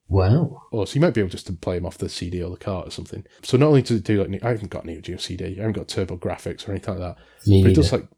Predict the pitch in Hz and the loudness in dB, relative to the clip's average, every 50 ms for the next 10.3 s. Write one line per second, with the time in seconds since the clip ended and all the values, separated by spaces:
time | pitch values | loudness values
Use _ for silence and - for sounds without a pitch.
0 | _ - - - - 139 135 151 - 117 101 98 95 - 90 87 87 85 - - | _ -4 -2 0 2 2 2 0 0 -2 -4 -4 -4 -4 -6 -6 -6 -8 -8 -8
1 | 101 98 117 120 113 98 98 - - 107 104 101 101 98 - - _ _ _ _ | -2 2 4 4 4 4 2 0 -2 -4 -2 -2 -2 -2 -4 -6 _ _ _ _
2 | - 123 120 120 139 135 131 - - _ - 117 120 - - 107 104 98 113 104 | -14 -10 -4 0 2 2 2 0 -4 _ -6 -6 -4 -2 0 -2 -2 -2 -4 -4
3 | 107 104 101 95 92 90 - _ - - 101 92 92 92 - 107 107 107 101 - | -2 0 0 0 -2 -4 -8 _ -8 -6 -4 -4 -4 -6 -4 -2 -2 -2 -2 -4
4 | - - 110 101 95 - 117 117 107 110 - - - 107 104 98 87 - - 95 | -6 -4 -4 -4 -4 -4 -4 -2 -2 -2 -2 -4 -4 -2 -2 -2 -4 -6 -8 -10
5 | - - - 98 87 92 95 90 92 95 95 90 92 - - - 95 87 - _ | -12 -8 -8 -6 -4 -4 -6 -4 -4 -4 -4 -4 -4 -8 -6 -6 -6 -6 -6 _
6 | - - - 90 87 87 82 - - - 95 90 85 87 90 - - _ - _ | -16 -10 -8 -6 -6 -6 -8 -8 -6 -6 -4 -4 -4 -6 -8 -12 -16 _ -20 _
7 | - _ - - 120 113 101 - 113 104 92 92 92 92 87 _ _ - 107 98 | -20 _ -8 2 4 4 4 4 2 0 0 0 -6 -8 -8 _ _ -8 -6 -4
8 | 92 90 90 92 95 92 90 - 87 87 - - - 92 90 90 92 92 90 90 | -4 -4 -4 -6 -6 -6 -6 -8 -10 -12 -10 -8 -8 -6 -6 -4 -6 -4 -4 -4
9 | 90 90 87 87 90 90 87 _ - - 117 107 95 98 98 - - 101 98 98 | -6 -6 -6 -6 -8 -10 -12 _ -6 -4 -2 -2 -2 -4 -6 -4 -2 -2 0 0
10 | 95 - 95 92 90 - | -2 -2 -4 -6 -6 -8